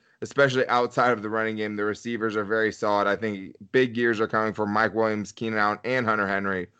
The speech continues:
But let's go ahead and talk about the defense. And if you're gonna be talking about the defense and a guy that can put up some silly numbers,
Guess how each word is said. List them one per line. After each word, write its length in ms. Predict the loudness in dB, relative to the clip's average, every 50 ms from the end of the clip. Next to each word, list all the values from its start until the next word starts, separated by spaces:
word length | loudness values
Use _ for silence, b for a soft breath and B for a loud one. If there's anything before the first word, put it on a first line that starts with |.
| b b b b b b
But 180 | 4 4 6 6
let's 180 | 4 4 4 2
go 120 | 2 2
ahead 100 | 2 0
and 100 | -2 -2
talk 240 | 0 2 2 2 0
about 300 | 0 -2 -2 -2 -4 -8
the 80 | -12 -12 -14 -16 _
defense. 560 | -4 -2 0 0 0 0 0 0 0 0 -2 -2
And 140 | -2 -2
if 100 | -2 -2
you're 100 | -4 -2
gonna 180 | 2 4 4 4
be 100 | 2 2
talking 320 | 2 2 2 2 2 0
about 220 | 0 0 0 0 0
the 60 | -4
defense 540 | -6 -6 -6 -4 -2 -2 -2 -2 -4 -6 -12 b b b b b b
and 160 | b 2 2
a 60 | 4 4
guy 220 | 4 4 4 6
that 140 | 4 2 2
can 140 | 0 -4 -6
put 200 | -2 0 2 2
up 140 | 2 0 -2
some 180 | -4 -8 -8
silly 380 | -4 0 2 4 4 4 4 2
numbers, 540 | 0 -2 -2 -2 0 0 0 0 -2 -6